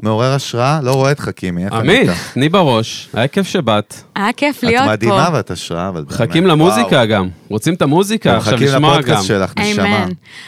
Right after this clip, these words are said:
Speaker 3: אני במוזי-, בעניין המוזיקה, אני אגיד רק איזשהו משפט, אה,
Speaker 2: בטח.
Speaker 3: קטן.
Speaker 1: כן.
Speaker 3: הרבה אומרים לי, כאילו, "תוציא, תוציא", ואנחנו מחכים, גם אם זה עוקבים וגם אם זה קולגות מהתעשייה. המון משפיענים מוציאים שירים כי הם בהייפ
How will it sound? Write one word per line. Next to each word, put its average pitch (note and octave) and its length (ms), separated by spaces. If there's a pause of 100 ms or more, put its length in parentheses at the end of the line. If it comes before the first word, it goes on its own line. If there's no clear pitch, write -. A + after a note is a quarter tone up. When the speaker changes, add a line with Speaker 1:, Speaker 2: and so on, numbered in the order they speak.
(140)
Speaker 3:
אני G3+ 320
במוזי-, G#3+ 420
בעניין G#3+ 400
המוזיקה, B3 760
אני G#3 140
אגיד G3 240
רק G#3+ 220
איזשהו A3 400
משפט, G3+ 500
אה, G#3+ 180
Speaker 2:
בטח. F3 180
Speaker 3:
קטן. B3 360 (260)
Speaker 1:
כן. D#2+ 160 (360)
Speaker 3:
הרבה F#3 360
אומרים G#3+ 340
לי, F3 140
כאילו, E3+ 180
"תוציא, G#3+ 380
תוציא", G3 340
ואנחנו F#3 260
מחכים, G#3 360
גם G3 120
אם A#3+ 100
זה F#3+ 120
עוקבים G3+ 340
וגם F#3+ 160
אם A3 80
זה F#3+ 100
קולגות F3+ 440
מהתעשייה. F3 600 (800)
המון G3+ 280
משפיענים G#3+ 680 (340)
מוציאים A3 520
שירים A3+ 480 (280)
כי A3 300
הם F3 180
בהייפ E3 320